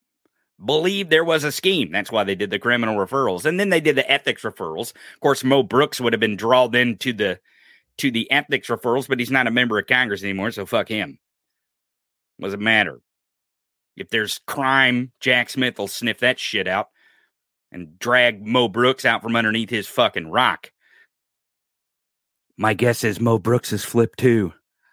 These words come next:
They're all gonna flip. Every fucking one of 'em. Even Eastman. They'll all do it.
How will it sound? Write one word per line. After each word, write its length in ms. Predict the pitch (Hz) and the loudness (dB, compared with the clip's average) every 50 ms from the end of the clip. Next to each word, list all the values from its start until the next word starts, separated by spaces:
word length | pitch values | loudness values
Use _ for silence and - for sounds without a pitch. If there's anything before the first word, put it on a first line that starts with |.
| _ _ _ _ _ _ _ - | _ _ _ _ _ _ _ -2
They're 160 | 160 156 165 | 0 2 4
all 160 | 175 185 180 | 4 4 4
gonna 240 | 147 139 123 110 107 | 4 2 2 2 0
flip. 340 | - - - 101 82 73 _ _ _ _ _ _ _ _ _ _ _ _ - - | -4 -6 -4 -4 -4 -4 _ _ _ _ _ _ _ _ _ _ _ _ -2 0
Every 220 | 135 143 156 143 | 2 2 2 0
fucking 380 | - - 151 131 - 135 127 127 | 2 2 0 2 2 -2 -2 0
one 160 | 127 127 120 | 0 0 0
of 100 | 101 90 | -2 -4
'em. 160 | 85 - - _ _ _ _ _ _ _ _ | -8 -12 -14 _ _ _ _ _ _ _ _
Even 300 | - 139 147 143 156 143 | -4 -2 0 2 2 2
Eastman. 460 | 139 135 131 - - - - 73 - _ _ _ _ _ | 4 2 2 0 -4 -6 -8 -14 -14 _ _ _ _ _
They'll 140 | - 135 127 | 0 0 0
all 280 | - - 131 139 143 143 | 2 2 2 2 2 2
do 280 | 110 101 139 131 117 | 2 0 0 0 0
it. 140 | 92 78 _ | 0 -4 _